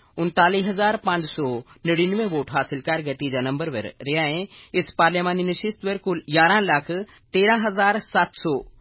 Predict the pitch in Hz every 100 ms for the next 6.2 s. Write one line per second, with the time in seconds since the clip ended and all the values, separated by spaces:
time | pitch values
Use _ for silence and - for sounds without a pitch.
0 | - - - 185 214 180 147 120 98 147
1 | 147 143 165 180 180 180 202 - - 165
2 | 170 156 139 160 170 185 180 196 202 175
3 | 151 147 - 147 135 - _ _ _ _
4 | - 190 185 226 214 165 143 131 - 165
5 | 165 208 165 117 104 147 131 120 156 160
6 | 120 87